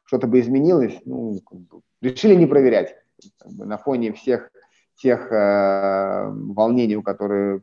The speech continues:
там были, у, в принципе, у инвесторов, у партнеров из-за, там, общей мировой ситуации, э, решили, скажем так, позволить всем спать спокойно с точки зрения риска money man.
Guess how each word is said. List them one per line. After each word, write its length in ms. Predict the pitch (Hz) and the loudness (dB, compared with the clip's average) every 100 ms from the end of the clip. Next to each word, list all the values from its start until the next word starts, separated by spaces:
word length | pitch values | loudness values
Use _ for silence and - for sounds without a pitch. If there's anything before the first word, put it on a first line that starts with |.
| - | -10
там 260 | 98 101 | -10 -6
были, 180 | 101 107 | -2 0
у, 200 | 98 95 | 0 -2
в 140 | 92 - | -8 -10
принципе, 320 | 101 - 95 | -10 -8 -6
у 60 | |
инвесторов, 400 | 98 123 123 101 | -2 -2 -2 -8
у 40 | - | -8
партнеров 580 | 98 95 104 98 90 - | -6 -2 0 0 -4 -8
из-за, 280 | 90 90 87 | -6 -6 -6
там, 180 | 92 101 | -4 -2
общей 380 | 95 - 90 90 92 | -2 -2 -2 -2 0
мировой 280 | 95 98 101 | 2 4 2
ситуации, 540 | - 123 139 - 95 - - - _ _ - | 2 4 4 4 -4 -6 -20 -20 _ _ -12
э, 320 | 104 101 104 | -8 -6 -4
решили, 320 | 101 95 107 | -4 -2 0
скажем 300 | 98 - 92 | -2 -2 -6
так, 180 | 82 - _ - | -6 -10 _ -2
позволить 400 | 101 107 110 101 | 2 6 6 4
всем 460 | - 110 95 90 87 _ _ _ | 2 2 2 -2 -8 _ _ _
спать 260 | - 110 | -2 -2
спокойно 440 | 110 107 110 107 98 | 0 0 2 2 2
с 40 | |
точки 260 | - 90 92 | -2 -4 -2
зрения 640 | 95 104 98 90 90 90 | 2 4 4 2 0 0
риска 260 | 90 95 92 | 0 0 -2
money 160 | 92 90 | -4 -2
man. 160 | 90 | -4